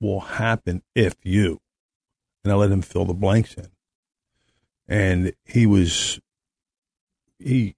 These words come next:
immediately recognized that he had a, a shortfall.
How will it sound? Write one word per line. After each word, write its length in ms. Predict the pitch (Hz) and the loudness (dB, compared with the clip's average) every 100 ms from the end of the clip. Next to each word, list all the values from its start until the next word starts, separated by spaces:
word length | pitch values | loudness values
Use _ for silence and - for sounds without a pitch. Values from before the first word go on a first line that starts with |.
| _ | _
immediately 640 | 110 107 135 131 104 95 92 | -4 2 6 6 2 -4 -6
recognized 800 | 95 95 - - 98 85 87 - | -4 -4 -6 -10 -8 -6 -8 -8
that 100 | 92 | -6
he 120 | 92 | -4
had 160 | 85 | -4
a, 200 | 85 90 - - | -6 -10 -16 -8
a 40 | |
shortfall. 640 | - 104 90 - - - | -4 -4 -6 -8 -14 -16